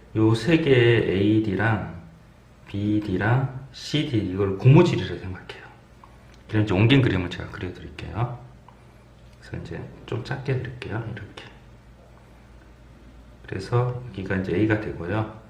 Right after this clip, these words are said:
얘가 B가 되고 여기 C가 돼요. 이 D점을 고무줄로 옮겼죠. 그래서 고무줄 옮겨서 여기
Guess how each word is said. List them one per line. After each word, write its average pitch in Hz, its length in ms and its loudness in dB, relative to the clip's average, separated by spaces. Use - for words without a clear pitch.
얘가 92 240 -8
B가 113 280 -2
되고 82 280 -6
여기 80 140 -6
C가 - 380 -4
돼요. 76 240 -10
이 92 240 -6
D점을 107 460 0
고무줄로 98 340 -2
옮겼죠. 82 540 -6
그래서 95 180 -12
고무줄 110 360 2
옮겨서 92 500 -2
여기 95 520 -6